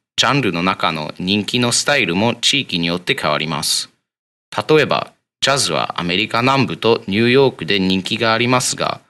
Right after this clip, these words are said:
アメリカ南部ではスイングジャズを聴くのが一般で、ニューヨークではジャズラップが流行っています。それでは、今週の会話です。Are you doing anything tomorrow?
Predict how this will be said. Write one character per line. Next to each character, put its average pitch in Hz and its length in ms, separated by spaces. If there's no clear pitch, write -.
ア - 100
メ 92 120
リ 113 100
カ 123 120
南 135 240
部 90 100
で 80 100
は 73 220
ス - 180
イ 104 60
ン 117 80
グ 131 100
ジ 131 80
ャ 135 80
ズ 107 160
を 78 100
聴 - 140
く 110 120
の 98 100
が 82 120
一 80 220
般 85 220
で、 85 260
ニ 101 120
ュ 127 80
ー - 20
ヨ 139 200
ー 139 40
ク 92 100
で 78 80
は 69 200
ジ - 180
ャ 92 40
ズ 113 140
ラ 127 140
ッ - 60
プ 85 120
が 98 100
流 87 200
行 78 60
っ 82 60
て - 140
い 71 80
ま 69 200
す。 - 300
そ - 160
れ 110 100
で 135 120
は、 82 260
今 127 240
週 92 200
の 85 120
会 85 220
話 82 120
で 87 180
す。 - 400
Are 107 160
you 143 140
doing 131 360
anything 156 480
tomorrow? 165 640